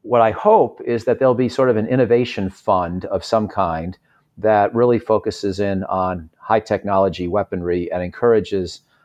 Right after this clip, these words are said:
a little faster acquisition of some things like unmanned underwater systems, rather than always having, you know, manned submarines, or some, uh,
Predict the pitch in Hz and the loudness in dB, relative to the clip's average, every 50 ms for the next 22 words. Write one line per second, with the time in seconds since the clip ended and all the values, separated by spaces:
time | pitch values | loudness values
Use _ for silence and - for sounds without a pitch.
0 | _ _ _ 95 92 98 117 123 120 101 - - 110 104 98 - - - 101 101 | _ _ _ -4 -2 2 2 2 2 2 0 0 0 0 0 -2 -2 -2 0 2
1 | 101 101 - - 90 85 92 101 92 - - 104 95 92 87 - - 90 87 78 | 0 0 -2 -4 -6 -4 -2 -2 -2 -2 -4 -6 -6 -6 -8 -8 -10 -10 -10 -6
2 | - 104 98 95 92 - - 92 90 87 82 - _ - 101 101 101 101 98 98 | -4 -4 -4 -4 -4 -2 -2 0 0 0 -2 -6 _ -6 -4 -2 -2 -2 -2 -2
3 | 98 95 90 - 95 90 95 87 85 90 95 98 104 104 - - 113 - - - | -2 -2 -2 -2 -2 -2 -2 -2 0 0 2 2 0 0 0 -2 -4 -2 -2 -4
4 | 117 117 113 113 - - - _ _ _ _ _ _ _ _ _ _ _ _ - | -4 -4 -4 -6 -10 -16 -18 _ _ _ _ _ _ _ _ _ _ _ _ -6
5 | 95 95 90 87 92 85 87 85 85 - _ _ _ 92 92 92 87 - - 90 | -4 -4 -2 -2 -4 -6 -6 -8 -12 -14 _ _ _ -4 -4 -2 -2 -2 -2 -4
6 | 87 90 85 90 104 92 82 80 82 87 90 90 87 85 - 98 95 92 98 95 | -4 -4 -6 -8 -8 -6 -6 -8 -8 -8 -8 -8 -8 -4 -2 -2 0 0 0 0
7 | 98 101 101 98 - _ _ _ _ _ _ _ _ - 110 107 104 104 104 101 | 0 -2 -4 -6 -10 _ _ _ _ _ _ _ _ -2 2 4 4 4 4 4
8 | 98 104 - - - - 107 101 98 95 95 98 - _ _ - 101 98 95 92 | 2 0 -2 -4 -2 0 2 2 2 2 0 -4 -6 _ _ -4 -2 0 0 -2